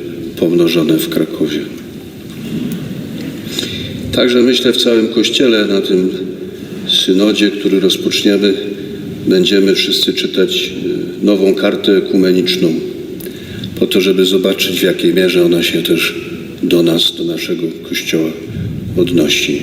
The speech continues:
Będziemy czytać nową kartę ekumeniczną, którą przyjęto w listopadzie w Rzymie, e,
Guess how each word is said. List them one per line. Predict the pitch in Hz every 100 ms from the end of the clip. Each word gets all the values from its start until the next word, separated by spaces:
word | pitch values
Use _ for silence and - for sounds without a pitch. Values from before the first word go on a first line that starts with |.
| -
Będziemy | - 87 90 87
czytać | - - 190 165 - - - - - - - -
nową | 92 87 82
kartę | 80 87 - 85
ekumeniczną, | 78 87 87 90 - - 90 87
którą | - 90 85 - 87 87 85 -
przyjęto | - 95 87 82 - 85 85 85 - - -
w | 85
listopadzie | 85 - 82 - 78 78 80 - -
w | 80
Rzymie, | 80 80
e, | 80